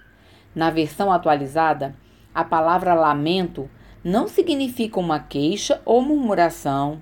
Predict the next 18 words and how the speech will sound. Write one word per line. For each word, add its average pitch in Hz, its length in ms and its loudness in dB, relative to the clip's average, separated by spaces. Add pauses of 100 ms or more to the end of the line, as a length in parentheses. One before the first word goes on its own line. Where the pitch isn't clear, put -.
desrespeito, 151 960 -4 (400)
mas 208 200 0
é 247 40 4
um 330 160 2
pranto, 190 640 -2 (560)
que - 100 -2
é 381 60 4
uma 427 140 -2
expressão 185 500 0
de 165 140 -10
tristeza. 151 760 -4 (680)
Também 185 340 -2
podemos 170 680 -2
e - 20 -12
devemos 180 480 -2
compartilhar 220 880 -2
nossas 165 360 -8
dificuldades 156 920 -4